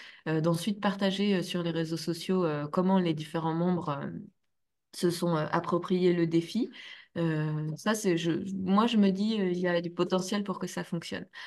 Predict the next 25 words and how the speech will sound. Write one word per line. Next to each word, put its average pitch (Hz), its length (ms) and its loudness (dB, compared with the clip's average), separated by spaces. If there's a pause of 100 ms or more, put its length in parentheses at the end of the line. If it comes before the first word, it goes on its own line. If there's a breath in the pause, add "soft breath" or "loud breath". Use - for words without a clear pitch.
(160 loud breath)
Alors 165 240 4
après, 160 260 2
nous, 202 120 8
on 196 100 6
n'a 160 140 2
pas 156 120 -2
encore 185 360 2
de, 156 440 -2 (300 soft breath)
de 170 100 2
groupe, 175 400 4
euh, 160 160 6
harmonisé, 170 920 4
euh, 160 380 -4 (420 loud breath)
de 170 300 6
comment 165 260 4
communiquer, 156 640 2
euh, 147 200 -2
su-, 170 260 -8
sur 160 240 -2
Église 156 300 0
Verte, 160 160 -2
sur 156 180 -6
les 151 80 -2
réseaux 147 240 -6
sociaux, 214 540 -2